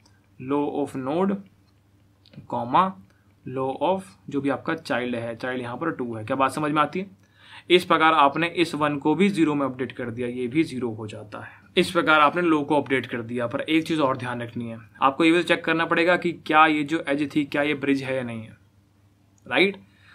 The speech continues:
तो आपको ये चेक करना है क्या जो एज है वो ब्रिज है नहीं। ब्रिज कैसे चेक करोगे आप?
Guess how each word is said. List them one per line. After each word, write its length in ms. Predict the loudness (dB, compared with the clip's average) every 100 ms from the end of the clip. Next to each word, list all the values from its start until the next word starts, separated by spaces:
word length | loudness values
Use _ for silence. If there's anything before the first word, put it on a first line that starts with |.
| _ 0
तो 60 | 0
आपको 200 | 4 4
ये 160 | 4
चेक 220 | 4 0 2
करना 220 | 0 0
है 60 |
क्या 300 | 0 4 6
जो 120 | 6 2
एज 200 | 2 2
है 140 | 2
वो 80 | 2
ब्रिज 240 | 2 0
है 140 | 2 0
नहीं। 120 | 0
ब्रिज 220 | 2 4
कैसे 200 | 4 0
चेक 160 | -2 -4
करोगे 280 | -8 -8
आप? 120 | -10